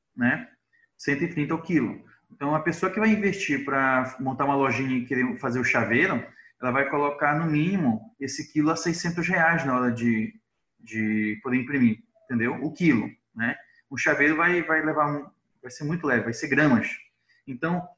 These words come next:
e esse objeto, qual vai ser o peso dele? Na verdade, depende do objeto que você tem. No chaveiro, a gente tem como deixar ele oco por dentro, ele com uma densidade menor. Já uma outra peça que eu queira pra, que vai levar resistência, eu já não posso deixar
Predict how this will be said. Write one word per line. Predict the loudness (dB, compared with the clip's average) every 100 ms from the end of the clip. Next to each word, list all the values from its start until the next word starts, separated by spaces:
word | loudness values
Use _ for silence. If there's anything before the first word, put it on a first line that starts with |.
| _ -4
e | 0
esse | 2
objeto, | 2 4 4 4
qual | 0
vai | 0
ser | 2
o | 2
peso | 4 4 4
dele? | 4 4 2 -2
Na | 0
verdade, | 2 2
depende | 0 -2 -6
do | -4
objeto | -4 -4 -8
que | -12
você | -20
tem. | -20 -20 _ -6
No | -4
chaveiro, | -2 -4 -2 -2 -4 -8 _ _ _
a | -8
gente | -8 -6
tem | -4 -2
como | -2 -2
deixar | -2 -2 -4
ele | -2 2
oco | 6 6 2 -10
por | -10 -4
dentro, | 0 0 -2 -12
ele | -8 -8 -8
com | -8
uma | -8
densidade | -8 -12 -8 -8 -8
menor. | -10 -8 -8 -10 _ _ -6
Já | 0 0 0
uma | -2 -4
outra | -4 -6
peça | -4 -6 -6
que | -12
eu | -14
queira | -10 -8 -8
pra, | -8 -8 -8
que | -8
vai | -6
levar | -4
resistência, | -4 -6 -8 -8 -6 -6 -8 -10
eu | -8
já |
não | -10 -10
posso | -14 -12
deixar | -12 -10 -6 -6